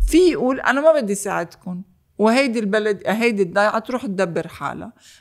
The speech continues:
قال: "لا، ما دام اشتغلوا وأنا مسؤول عن هيدي الضيعة، رح ساعدكم." يعني اللي عم جرب أقوله، ما فينا نقول الدولة كلها مش موجودة، لازم نلاقي نويو يعني مطارح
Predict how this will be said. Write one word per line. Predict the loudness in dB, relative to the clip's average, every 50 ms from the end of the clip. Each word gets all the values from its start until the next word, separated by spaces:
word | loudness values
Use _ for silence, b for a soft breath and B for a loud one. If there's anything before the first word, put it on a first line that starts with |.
| B 0
قال: | 2 2 4 4
"لا، | 2 2 0 -2 -6 -14 _
ما | -4 -2
دام | 0 2 2 0 0 -2
اشتغلوا | -4 -4 -4 -2 -2 -2 0 0 -2 -2 -2 -6 -8 -10 -12 _ _ _ _ _ _ _
وأنا | -4 -2 0 0 2 2 2 0
مسؤول | 0 -2 -4 -4 -4 -8 -2 -2 0 0
عن | 0 0 -2 -4 -4
هيدي | -6 -6 -8 -8 -10 -10
الضيعة، | -10 -10 -10 -10 -8 -8 -10 -12 -14 b b b b b -2
رح | -2 0 0
ساعدكم." | -4 -6 -4 -2 -2 -4 -4 -6 -12 _ -16 -16 -16 -16 B B B B B B -4
يعني | -2 -2 0 -2 -4
اللي | -4 -4 -4
عم | -4 -4 -4
جرب | -4 -2 -2 -2 0 0 -2 -2 -2
أقوله، | -2 -4 -2 -4 -4 -4 -4 -8 -10 -12 -14 B B B B B B
ما | -2 -2 0
فينا | -2 -2 -4 -2 -2 -2
نقول | -2 -2 -2 -2 0 0
الدولة | 0 -2 -2 -4 -2 0 2 2 2 0 0 -2 -4 -6 -8 -10 -12 -10 -6
كلها | -4 -4 -4 -4 -4 -6 -8 -8
مش | -10 -10 -12 -12 -10
موجودة، | -10 -10 -10 -10 -10 -10 -10 -8 -8
لازم | -6 -6 -6 -4 -4 -4 -4
نلاقي | -4 -2 0 2 4 4 4 2 0 -2 -4 -6 -6 -6 -8 -10 -14 b b b b b b b b -10
نويو | -8 -6 -2 0 2 2 2 2 0 -2 -6 -8 -14 _ _ _ _ _ _ _ _ _
يعني | -2 0 0 0 0 -2 -4
مطارح | -4 -4 -4 -4 -4 -2 0 0 0 0 0 -2 -2 -4 -4 -8 -12